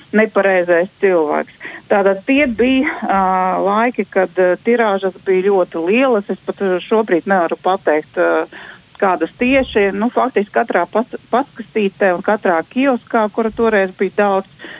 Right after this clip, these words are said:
tirgoja par komunisma uzvaru. Nu, un vēlāk nāca, ā,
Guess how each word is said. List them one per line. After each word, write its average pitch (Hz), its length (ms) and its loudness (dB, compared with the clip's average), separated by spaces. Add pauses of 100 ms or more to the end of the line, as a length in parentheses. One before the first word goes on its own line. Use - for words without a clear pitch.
(160)
tirgoja 185 760 2 (240)
par 175 160 -2
komunisma 196 560 0
uzvaru. 151 480 -2
Nu, 262 240 2
un 262 140 2
vēlāk 254 420 0
nāca, 233 460 0
ā, - 720 -6